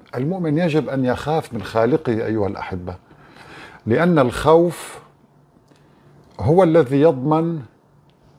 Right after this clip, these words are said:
أن يجعلك تسير في الطريق المستقيم.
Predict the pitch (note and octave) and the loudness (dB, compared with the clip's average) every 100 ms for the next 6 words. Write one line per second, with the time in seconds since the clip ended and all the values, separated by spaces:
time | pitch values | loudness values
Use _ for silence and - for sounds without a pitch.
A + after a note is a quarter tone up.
0 | _ _ _ C3+ C3 A#2 G2+ C3 D3+ C3 | _ _ _ -2 2 2 2 0 0 0
1 | B2 A#2 - C3+ - - - A#2 C3 G#2+ | -4 -6 -4 -6 -6 -10 -4 -2 -4 -6
2 | A2+ - - - C#3 A2 | -8 -6 -8 -6 -4 -4